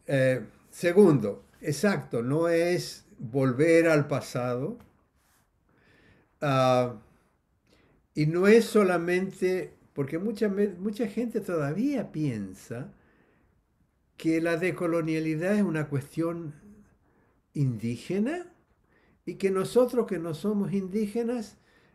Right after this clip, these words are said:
estamos apropiándonos de los saberes indígenas para hacer otra cosa. Esto es una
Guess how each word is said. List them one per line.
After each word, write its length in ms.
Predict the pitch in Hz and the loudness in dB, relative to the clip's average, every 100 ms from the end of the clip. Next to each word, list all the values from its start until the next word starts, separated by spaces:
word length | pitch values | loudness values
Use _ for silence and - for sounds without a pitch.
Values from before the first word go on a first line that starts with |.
| _ | _
estamos 800 | 165 151 208 208 208 208 - - _ _ _ _ _ _ _ _ _ _ _ _ _ _ _ _ _ _ _ _ - | -10 -8 -4 0 0 -2 -6 -20 _ _ _ _ _ _ _ _ _ _ _ _ _ _ _ _ _ _ _ _ -8
apropiándonos 1120 | 170 185 175 208 226 233 220 175 151 143 123 | -6 -4 -2 2 4 6 4 2 2 0 0
de 80 | 139 | -2
los 160 | 143 | -2
saberes 420 | - 156 180 170 143 | -4 -6 -4 -6 -6
indígenas 960 | 156 165 185 - 196 226 226 - - _ _ _ _ _ _ _ | -6 -8 -10 -8 -8 -8 -10 -16 -20 _ _ _ _ _ _ _
para 180 | 151 151 | -4 -2
hacer 240 | 147 165 | -2 -2
otra 300 | 151 135 113 | -2 -4 -10
cosa. 280 | - 104 202 | -10 -10 -6
Esto 380 | 202 214 208 208 | -2 0 0 0
es 200 | 190 - | -2 -2
una 400 | 190 190 180 | -6 -6 -8